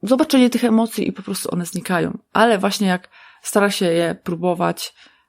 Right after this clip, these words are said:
trochę tak zagłuszyć, to potem one zostają i na przykład w moim przypadku, mm, nakierowują się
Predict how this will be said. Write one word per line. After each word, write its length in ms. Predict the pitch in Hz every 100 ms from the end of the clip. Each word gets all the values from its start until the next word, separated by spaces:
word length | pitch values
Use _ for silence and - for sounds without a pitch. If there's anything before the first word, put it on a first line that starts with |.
| _ _ _ _
trochę 320 | - 190 185 185
tak 160 | 165
zagłuszyć, 760 | 160 151 226 269 277 269 269 - - _
to 120 | - 226
potem 220 | 247 233
one 120 | 208
zostają 400 | 190 - 185 190
i 100 | -
na 80 | 185
przykład 240 | - 185
w 20 | 180
moim 160 | 190
przypadku, 540 | 180 190 196 - 196 196 - - _ _ _ _ _ _
mm, 720 | 202 196 196 196 190 190 196 -
nakierowują 1040 | 202 226 233 196 180 175 170 185 185 180 185
się 380 | - 170 175